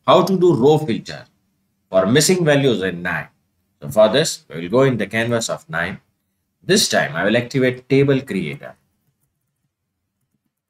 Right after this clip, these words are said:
Double click on it. Node will appear. When I will again double click on it, I'll get rows and columns.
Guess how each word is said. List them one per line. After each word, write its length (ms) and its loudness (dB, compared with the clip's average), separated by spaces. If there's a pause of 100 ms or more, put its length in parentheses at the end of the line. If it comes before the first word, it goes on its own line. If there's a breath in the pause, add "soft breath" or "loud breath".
(1200)
Double 220 -2
click 240 -4
on 140 0
it. 100 -8 (800)
Node 380 2
will 180 -2
appear. 340 -8 (1000)
When 120 -4
I 120 2
will 100 2
again 240 2
double 240 2
click 200 -6
on 180 -4
it, 120 -20 (800)
I'll 140 -4
get 180 -2
rows 260 2
and 200 -4
columns. 580 -6